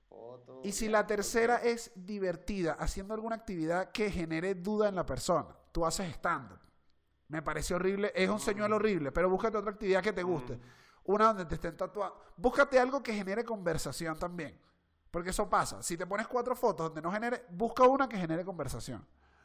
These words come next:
Speaker 2: Por eso te decía la de la mascota.
Speaker 1: Ok.
Speaker 2: Las de las mascotas crean conversación. Tienes que buscar una.
Speaker 1: Ajá.
Speaker 2: Tienes que, claro, porque el perrito, "Ay, ¿cómo se llama? Ay, se llama Penny". Y ahí empieza.
Speaker 1: <laughs> Claro, claro.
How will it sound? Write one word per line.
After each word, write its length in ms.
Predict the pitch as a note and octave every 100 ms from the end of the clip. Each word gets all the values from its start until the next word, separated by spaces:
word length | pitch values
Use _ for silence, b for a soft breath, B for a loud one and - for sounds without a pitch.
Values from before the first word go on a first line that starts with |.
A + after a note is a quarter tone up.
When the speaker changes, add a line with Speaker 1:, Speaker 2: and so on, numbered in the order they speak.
| b b b b b _ _ _ _ _
Speaker 2:
Por 160 | E3+
eso 140 | F3 G#3+
te 80 | A3
decía 240 | E3+ F#3
la 100 | G#3+
de 40 | G3
la 100 | F3+
mascota. 400 | D3+ - F#3+ D#3
Speaker 1:
Ok. 60 |
Speaker 2:
Las 60 | C#3
de 40 | D3
las 120 | D#3
mascotas 340 | D3 E3 F3+
crean 260 | - F#3+ F#3
conversación. 640 | F#3 D3 B2+ A2+ D3+ D3+ - b b b b b _
Tienes 200 | F3+ G3+
que 80 | A3+
buscar 280 | - G3+ A3+
una. 200 | B3 B3
Speaker 1:
Ajá. 540 | G#3+ B2+ C3 - C3+
Speaker 2:
Tienes 160 | F#3+ A3+
que, 160 | A3
claro, 300 | - A3 C#4
porque 160 | A3 G3+
el 100 | G3+
perrito, 380 | A3+ B3 C#4 -
"Ay, 140 | D#4
¿cómo 180 | D4+ D4+
se 160 | - B3+
llama? 380 | D4+ C#4+ A#3 - D#4+
Ay, 220 | D4+ C4+ A#3
se 140 | A#3+
llama 260 | A#3 B3 -
Penny". 320 | A#3 G3+ D#3 B B B -
Y 140 | F#3
ahí 180 | F3+ F3
empieza. 360 | F#3+ F#3 D3+ A#2 B B B B - - _ D#3
Speaker 1:
<laughs> 520 | A#2+ F#3+ G3 E3 D3
Claro, 400 | F3+ F3 C3+ A#2+
claro. 280 | D#3 E3